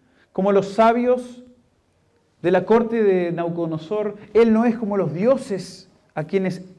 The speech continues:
estas personas sirven. Él es el Dios del cielo. Ellos miran las estrellas para estudiarlas y para saber y recibir poder y sabiduría, pero Dios es el Dios del cielo,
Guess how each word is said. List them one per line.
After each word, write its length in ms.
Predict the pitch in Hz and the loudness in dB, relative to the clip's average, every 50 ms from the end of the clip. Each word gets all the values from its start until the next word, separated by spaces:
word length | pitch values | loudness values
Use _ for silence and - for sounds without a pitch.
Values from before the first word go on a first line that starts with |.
| _ _ _ _ _ _ _ _ | _ _ _ _ _ _ _ _
estas 220 | 151 - 165 165 | -8 -8 -6 -6
personas 420 | - 160 151 - - 165 151 151 | -4 -4 -6 -4 -6 -6 -6 -6
sirven. 580 | - - - 170 160 151 139 151 151 156 151 - - - - - - | -6 -8 -8 -6 -6 -6 -4 -6 -6 -6 -8 -12 -16 -20 -20 -12 0
Él 140 | - 214 254 | 2 2 4
es 160 | 247 247 - | 4 2 0
el 140 | 202 185 170 | -2 -2 -2
Dios 480 | 160 175 214 233 247 247 240 - - - - - - - | 0 2 4 4 4 4 2 0 -6 -10 -14 -18 -20 -6
del 200 | - 170 170 175 | -2 -2 -2 -2
cielo. 580 | 170 - - - 247 254 240 202 175 - - - - - - - _ _ | -4 -8 -4 -2 0 2 2 2 2 0 0 -4 -8 -16 -20 -20 _ _
Ellos 580 | 254 285 277 208 - 226 214 208 214 214 - | 2 2 2 2 2 2 2 2 0 -4 -8
miran 360 | 131 165 214 277 302 285 240 | -6 -2 0 2 2 2 2
las 200 | 214 190 190 - | 0 -2 -4 -4
estrellas 720 | 170 147 - - 170 170 165 170 175 180 185 180 - - - - - _ _ _ _ _ _ _ _ _ _ _ | -8 -10 -8 -6 -6 -6 -4 -4 -4 -4 -4 -4 -8 -14 -20 -20 -20 _ _ _ _ _ _ _ _ _ _ _
para 140 | 170 170 | -8 -8
estudiarlas 600 | 170 - 185 180 185 226 247 240 240 247 233 - - | -2 0 2 2 4 4 4 4 4 2 0 0 -4
y 60 | 185 | -4
para 260 | - 185 180 180 175 | -4 0 0 0 -2
saber 840 | 175 - 175 165 165 175 208 233 240 233 226 226 220 226 - - - - _ _ _ | -2 -6 -6 -4 -2 0 0 2 2 2 2 0 0 -4 -8 -16 -20 -20 _ _ _
y 120 | - 156 | -4 0
recibir 560 | 160 185 180 175 190 185 202 220 220 220 220 - | 0 0 -2 -2 -2 0 2 2 2 0 0 0
poder 320 | 190 185 190 214 233 226 | 2 4 4 4 4 2
y 40 | 214 | 2
sabiduría, 840 | - - 185 180 170 175 180 190 196 190 190 185 180 185 - - - | 0 -2 -2 -2 -2 -2 -2 -2 0 2 2 2 2 -2 -8 -18 -2
pero 300 | - 202 214 214 214 214 | 0 2 4 4 4 4
Dios 640 | 208 185 240 320 320 269 240 - - - - - - - - _ _ _ _ _ _ _ _ _ _ _ _ _ _ | 2 2 2 4 6 6 4 4 0 -6 -12 -16 -20 -20 -20 _ _ _ _ _ _ _ _ _ _ _ _ _ _
es 160 | 147 - - | -16 -12 -10
el 100 | 143 139 | -10 -8
Dios 180 | 147 151 143 147 | -8 -8 -8 -8
del 140 | 139 135 | -10 -10
cielo, 400 | 139 - - 139 131 120 104 101 | -10 -10 -10 -8 -8 -8 -12 -14